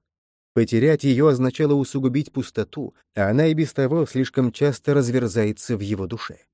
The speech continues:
Не слишком заманчивая мысль. На мгновение Джон поймал себя на желании, чтобы Джекоб разоблачил его,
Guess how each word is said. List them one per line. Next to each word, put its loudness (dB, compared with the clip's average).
Не 0
слишком -4
заманчивая -6
мысль. -18
На 2
мгновение 2
Джон 0
поймал -2
себя 0
на 2
желании, 2
чтобы 0
Джекоб -2
разоблачил -2
его, 2